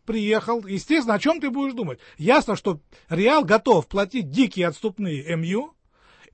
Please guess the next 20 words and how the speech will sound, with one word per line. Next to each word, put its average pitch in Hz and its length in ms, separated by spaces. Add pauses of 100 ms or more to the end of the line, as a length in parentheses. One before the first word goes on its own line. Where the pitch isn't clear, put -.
и 240 140
сумасшедшую 254 640
зарплату 220 600
Роналду, 233 640 (120)
которая 220 340
вообще, 220 320 (180)
я 180 140
думаю, 208 260
что 214 140
если 185 240
с-, - 240 (280)
переход 214 360
состоится, 196 500
а 151 80
вероятнее 175 480
всего 147 240
он 135 100
состоится, 135 540 (320)
уж - 160
слишком 180 380